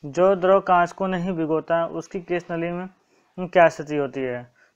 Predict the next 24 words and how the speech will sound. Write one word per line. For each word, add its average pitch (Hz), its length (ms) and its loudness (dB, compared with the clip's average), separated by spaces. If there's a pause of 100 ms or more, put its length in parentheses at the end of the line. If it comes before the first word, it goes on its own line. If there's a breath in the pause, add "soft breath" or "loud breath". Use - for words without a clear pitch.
(120)
तो 165 60 -4
द्रव 175 320 6
केश 196 340 0
नली 185 220 0
में 202 180 -2
नीचे 190 320 -4
उतर 170 200 2
जाता 131 320 0
है। 117 260 -4 (480)
जो 165 180 -2
कांच 185 320 2
को 190 120 -8
नहीं 185 200 -4
भिगोता 180 420 -2
है 180 300 0
वो 180 100 -6
केश 175 300 -6
नली 175 100 -4
जब 175 140 0
डालेंगे 175 380 2
तो 185 80 -6
केश 165 280 -8
नली 170 140 -4
में 214 220 -4